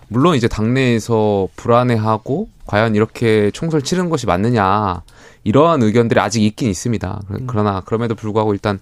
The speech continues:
Speaker 1: 의원총회에서 이제 결정한 것이다 보니까 좀 지켜보자 이러한 의견들도 또 주류를 이루고 있습니다.
Speaker 2: 네.
Speaker 1: 네, 지금 더-, 저희가 당무감사가 이제 시작했기 때문에 아마 당협위원장분들께서 이제 목소리를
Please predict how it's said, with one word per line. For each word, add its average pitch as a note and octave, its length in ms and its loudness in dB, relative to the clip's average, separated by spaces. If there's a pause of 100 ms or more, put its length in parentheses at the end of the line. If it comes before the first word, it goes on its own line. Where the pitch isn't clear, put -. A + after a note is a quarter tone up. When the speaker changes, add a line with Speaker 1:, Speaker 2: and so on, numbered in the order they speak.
(260)
Speaker 1:
의원총회에서 B2 720 2
이제 F2+ 100 -2
결정한 A2 460 -2
것이다 B2+ 320 -2
보니까 G2 560 -4 (440)
좀 G#2+ 120 -6
지켜보자 A2+ 680 2 (120)
이러한 G#2+ 440 -2
의견들도 G#2+ 460 0
또 G#2 180 -2
주류를 G2+ 420 -4
이루고 F2+ 240 -4
있습니다. E2+ 360 -10 (120)
Speaker 2:
네. B2+ 280 -2
Speaker 1:
네, F#2+ 100 -6
지금 G2+ 160 -6
더-, G2 180 -4
저희가 A2 520 2 (280)
당무감사가 A#2 840 2
이제 F2 120 0
시작했기 G2+ 400 -4
때문에 F2+ 480 -6 (340)
아마 F2+ 220 -2
당협위원장분들께서 F#2+ 1200 0
이제 E2 100 -8
목소리를 A2+ 960 0